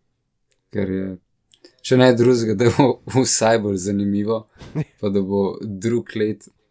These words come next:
Speaker 1: Hamilton še bolj jezen, pa da bo še bolj živčen za volanom, ker očitno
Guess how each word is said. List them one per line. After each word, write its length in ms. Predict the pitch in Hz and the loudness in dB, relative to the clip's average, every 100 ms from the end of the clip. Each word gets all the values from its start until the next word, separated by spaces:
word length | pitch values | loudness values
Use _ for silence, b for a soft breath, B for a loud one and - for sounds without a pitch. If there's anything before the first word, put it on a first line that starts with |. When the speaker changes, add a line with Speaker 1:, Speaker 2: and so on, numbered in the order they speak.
| - | -8
Speaker 1:
Hamilton 520 | 107 104 98 104 101 | -4 -2 -2 -4 -6
še 180 | - 107 | -4 -4
bolj 260 | 107 104 101 | -2 0 0
jezen, 480 | 95 98 98 104 107 _ _ _ _ _ _ | -2 -4 -4 -8 -10 _ _ _ _ _ _
pa 80 | 95 | -8
da 80 | 92 | -8
bo 120 | 92 | -8
še 140 | - | -8
bolj 240 | 104 117 107 | -4 -4 -4
živčen 380 | 107 104 107 101 | -6 -6 -6 -4
za 100 | 101 | -4
volanom, 480 | 98 95 101 104 | -2 -4 -4 -6
ker 200 | 95 101 | -8 -8
očitno 680 | 95 - 101 101 101 98 | -10 -12 -14 -8 -8 -8